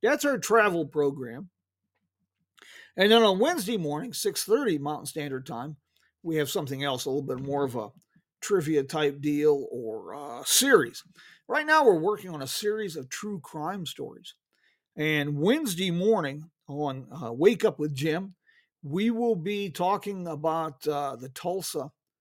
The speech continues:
Central Park gang from the teens and the twenties.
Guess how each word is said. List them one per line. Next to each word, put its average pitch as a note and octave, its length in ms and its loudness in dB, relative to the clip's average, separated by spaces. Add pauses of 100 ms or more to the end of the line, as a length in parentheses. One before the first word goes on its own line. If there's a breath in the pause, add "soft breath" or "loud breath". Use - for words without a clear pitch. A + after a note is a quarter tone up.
(320)
Central D#3+ 460 -2
Park D#3+ 420 -4
gang C3+ 540 0
from C3+ 180 -8
the C3+ 80 -10
teens D#3+ 460 -6
and C3+ 180 -10
the B2 60 -8
twenties. D3+ 560 -4